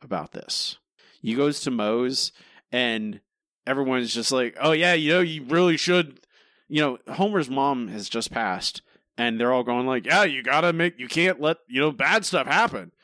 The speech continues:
And you gotta, you know, you gotta let, make, make it up, you know, make up with people before they,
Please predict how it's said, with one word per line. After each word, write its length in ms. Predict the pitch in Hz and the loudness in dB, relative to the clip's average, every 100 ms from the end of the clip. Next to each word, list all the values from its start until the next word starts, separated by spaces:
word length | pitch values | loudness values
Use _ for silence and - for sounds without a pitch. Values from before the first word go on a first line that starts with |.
| _ _ - | _ _ -8
And 200 | 117 113 | -4 -2
you 100 | 107 | 0
gotta, 440 | 151 160 156 127 101 | 2 2 2 -2 -6
you 160 | 117 | 0
know, 120 | 135 156 | 2 4
you 180 | 151 | 4
gotta 200 | 139 156 | 2 4
let, 240 | 156 170 131 | 4 2 2
make, 180 | 143 139 _ - | -2 -2 _ -12
make 260 | 113 123 165 | -4 -2 0
it 60 | |
up, 280 | 247 262 - - | 0 0 -4 -4
you 100 | 127 | 0
know, 100 | 139 | 0
make 240 | 156 196 | 0 0
up 160 | 240 220 | 0 -2
with 140 | 190 | -2
people 320 | 165 151 165 | 0 0 0
before 500 | 151 160 147 160 165 | -2 -2 2 2 0
they, 220 | 160 175 | -2 -2